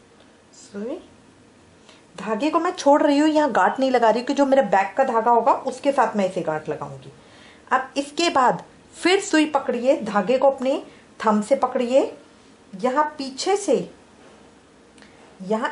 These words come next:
इस तरह से आगे डालिए। जहाँ मेरी धागा start हो रहा है वहाँ मैंने सुई रखी है और उसको अंदर बाहर की तरफ निकाला है इस तरह से। ये मेरा आ गया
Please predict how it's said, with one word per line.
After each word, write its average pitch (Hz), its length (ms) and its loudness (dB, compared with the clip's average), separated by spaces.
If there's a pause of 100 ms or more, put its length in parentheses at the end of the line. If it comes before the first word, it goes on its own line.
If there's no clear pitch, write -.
(120)
इस 277 180 -8
तरह 233 300 2
से - 280 -8
आगे 202 260 2
डालिए। 139 400 -8 (920)
जहाँ 226 380 0
मेरी 320 500 2
धागा 208 340 0
start 247 400 0
हो 240 80 4
रहा 220 280 4
है 190 180 -2 (340)
वहाँ 202 360 2
मैंने 294 280 2
सुई 247 280 -2
रखी 208 400 0
है 202 360 2 (1900)
और 269 160 2 (140)
उसको 240 260 -4
अंदर 262 540 0
बाहर 214 280 0
की 240 120 -4
तरफ 196 300 0
निकाला 147 320 -6
है 147 160 -14 (180)
इस 190 180 -14
तरह 185 260 -4 (120)
से। - 180 -4 (640)
ये 190 120 -8
मेरा 202 240 -2
आ 185 140 -8
गया 202 200 -4